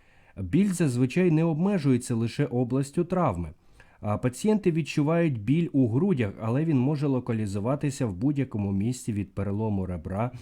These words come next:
до пошкодження аорти. Тому нам необхідно поговорити про них та визначити, наскільки швидко насправді ми зможемо діагностувати такі стани, щоб зменшити смертність і захворюваність.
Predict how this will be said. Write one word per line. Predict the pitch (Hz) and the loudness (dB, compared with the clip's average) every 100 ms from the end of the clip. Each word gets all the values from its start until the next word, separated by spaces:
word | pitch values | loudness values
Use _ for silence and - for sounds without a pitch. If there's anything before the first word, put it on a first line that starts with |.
| - - | -18 -4
до | 117 | -4
пошкодження | 110 110 - 101 90 98 113 110 | 0 -4 -2 -4 -2 -2 -4 -2
аорти. | 139 175 147 - - - _ _ - - - | -2 0 0 -4 -10 -16 _ _ -20 -20 -6
Тому | 147 202 226 | 2 6 6
нам | 190 180 | 6 6
необхідно | 160 151 143 170 156 160 | 4 2 0 -2 0 0
поговорити | 147 120 120 104 135 151 147 | 0 0 0 0 -2 -2 -2
про | - 98 | 0 0
них | 131 185 - | 2 0 -2
та | 98 | -4
визначити, | 95 170 165 151 - 120 104 | 0 0 0 -2 -2 -4 -4
наскільки | 104 - 175 175 143 | -4 -4 -4 -2 -4
швидко | - 120 170 - | -2 -2 -2 -2
насправді | 123 110 - 165 175 110 98 | -2 -2 -4 -2 -2 -2 -2
ми | 98 | -2
зможемо | 87 113 127 120 110 | -2 -4 -2 -2 -2
діагностувати | 95 98 92 90 - 90 87 85 98 | -2 -2 -2 -4 -6 -8 -6 -8 -8
такі | 117 - 143 | -8 -6 -8
стани, | - 196 190 175 175 - - | -4 0 2 2 -2 -14 -20
щоб | - 156 123 | -6 -4 0
зменшити | 113 160 170 - 107 101 | 2 4 2 0 -4 -6
смертність | - 98 98 123 139 156 - - | -4 -2 -2 -4 -4 -4 -6 -8
і | 95 | -6
захворюваність. | 107 - 156 180 107 85 76 71 - | -6 -6 -2 0 0 -2 -8 -12 -18